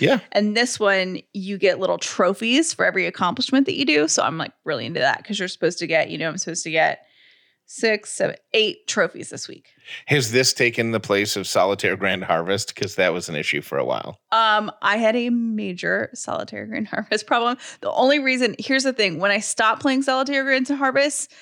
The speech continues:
Speaker 2: then I stopped for a while 'cause I know I can't just dabble in playing.
Speaker 1: Got it.
Speaker 2: Like, either I'm playing constantly with all my free time or I'm not at all.
Speaker 1: So you're out right now.
Speaker 2: So right now I'm out.
Speaker 1: Okay.
Speaker 2: Um, what other apps? Oh,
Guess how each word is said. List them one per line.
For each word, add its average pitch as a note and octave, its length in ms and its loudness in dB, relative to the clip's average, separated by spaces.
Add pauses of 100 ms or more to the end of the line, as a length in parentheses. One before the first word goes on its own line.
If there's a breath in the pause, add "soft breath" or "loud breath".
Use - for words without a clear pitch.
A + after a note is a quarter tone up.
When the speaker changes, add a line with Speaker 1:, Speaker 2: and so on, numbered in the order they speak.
(180 loud breath)
Speaker 2:
then G3+ 360 2
I G3+ 100 2
stopped G3 420 0
for G#3+ 160 0
a F3+ 80 6
while F3 300 2
'cause G#3 220 -2
I F#3 120 4
know F3 560 2
I F#3+ 120 2
can't - 400 -4
just F3+ 240 -8
dabble C3+ 300 -2
in - 100 -8
playing. - 320 -8 (260)
Speaker 1:
Got - 160 0
it. - 80 -4
Speaker 2:
Like, G#3 220 0
either G#3 200 4
I'm G3+ 120 0
playing F#3+ 340 0 (100)
constantly G#3 720 -2
with - 180 -8 (100)
all F#3+ 100 2
my F3 120 0
free F#3+ 140 -4
time G3+ 360 0 (240 soft breath)
or F3+ 180 4
I'm E3+ 140 0
not C3 160 -2
at - 120 -6
all. - 120 -14 (140)
Speaker 1:
So - 140 0
you're G2+ 160 2
out F#2+ 220 2
right D#2+ 220 -2
now. D2 240 -6 (160)
Speaker 2:
So F3+ 480 0
right G3+ 240 0
now F3 360 0
I'm - 200 -2
out. - 440 -2
Speaker 1:
Okay. G#2+ 300 0 (240)
Speaker 2:
Um, G3 560 2 (120)
what D4+ 260 -4
other E4+ 380 -2
apps? F3 800 0 (100)
Oh, C4+ 300 6